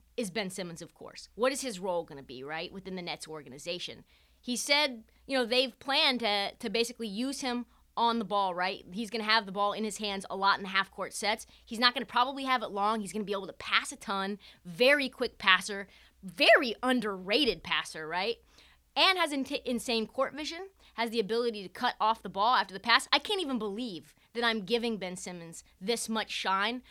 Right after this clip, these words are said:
but how he's going to be used in this Nets system, I think, has a lot of potential, right? He's gonna be able to bring the ball up under pressure effectively. That opens things up for Kyrie and K D as well in order to be, be able to make shots. That makes Nick Claxton a real deal lob threat as well. The question is also, like,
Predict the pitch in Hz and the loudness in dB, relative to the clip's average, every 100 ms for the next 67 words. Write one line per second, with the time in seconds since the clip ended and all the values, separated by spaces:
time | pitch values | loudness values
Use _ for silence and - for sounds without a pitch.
0 | - 240 - 254 285 285 233 247 233 196 | -6 -2 2 4 4 2 -4 -2 -2 -4
1 | 202 226 190 202 190 214 180 - 208 - | -8 -8 -6 -6 -6 -8 -8 -8 -10 -8
2 | 226 254 - 202 214 214 202 185 185 185 | -6 -8 -10 -8 -6 -4 -4 -2 0 0
3 | - 185 190 180 165 165 175 180 - - | -2 -10 -10 -10 -8 -6 -6 -8 -14 -8
4 | 226 220 208 196 185 214 240 202 208 208 | -4 -2 -2 -6 -4 -2 0 2 4 4
5 | 196 196 202 202 190 - 214 - 240 - | 4 -2 -4 -6 -8 -6 -6 -6 -10 -4
6 | 226 - 240 240 254 - _ - 220 226 | -4 -4 -12 -8 -8 -10 _ 0 0 0
7 | 233 226 - 220 220 - 175 - 214 214 | -4 -6 -4 -4 -4 -4 -6 -2 0 0
8 | 214 226 175 - 202 208 214 208 160 165 | 0 -6 -6 -8 -8 -6 -6 -8 -8 -4
9 | 196 240 233 240 220 233 - 233 247 233 | -2 -2 -2 -6 -6 -8 -8 -8 -6 -6
10 | 240 - 254 254 - - - 233 240 233 | -6 0 2 0 -4 -20 -2 2 4 2
11 | 214 220 196 - 208 240 - 247 185 170 | -4 -6 -6 -2 2 2 2 -4 -4 -4
12 | 220 214 202 180 180 233 - 247 262 170 | -4 -4 -6 -6 -2 -2 -2 -2 -2 -4
13 | 165 196 226 254 254 - - - - 226 | -6 2 4 4 0 -20 -20 -18 -12 2
14 | 302 294 277 254 262 285 311 285 262 | 2 2 0 2 2 2 2 0 0